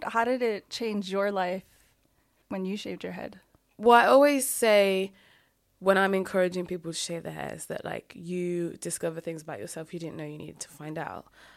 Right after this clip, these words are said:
Speaker 2: And that's, I can't pinpoint it for everyone what that thing will be,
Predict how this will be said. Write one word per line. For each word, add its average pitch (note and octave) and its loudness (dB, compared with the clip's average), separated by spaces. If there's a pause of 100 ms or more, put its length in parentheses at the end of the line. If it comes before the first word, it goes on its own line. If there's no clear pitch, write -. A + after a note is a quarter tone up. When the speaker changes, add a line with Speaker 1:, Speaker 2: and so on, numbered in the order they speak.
(220)
Speaker 2:
And F3+ -2 (320)
that's, - 2 (260)
I F3+ 0
can't G3 -4
pinpoint G3+ -4
it E3 -10
for - -10
everyone F3 -2
what - -6
that - -8
thing E3+ -6
will D#3+ -6
be, D#3+ -4